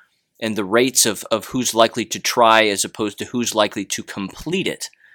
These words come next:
are different, as, as many of us know, between males and females. Females are more likely to try,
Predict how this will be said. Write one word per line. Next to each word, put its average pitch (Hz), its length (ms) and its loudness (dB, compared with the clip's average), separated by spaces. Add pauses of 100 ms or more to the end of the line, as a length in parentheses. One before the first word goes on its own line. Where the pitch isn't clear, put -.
(540)
are - 120 4
different, - 560 0
as, 101 220 -4
as 101 380 -2 (180)
many 113 300 -2
of 95 100 -4
us - 160 -4
know, 95 200 -2
between 104 600 -6 (420)
males 113 360 0
and 98 100 -6
females. 95 560 -2
Females 156 480 2
are 127 40 0
more 117 180 2
likely 104 340 0
to - 140 -10
try, 151 600 4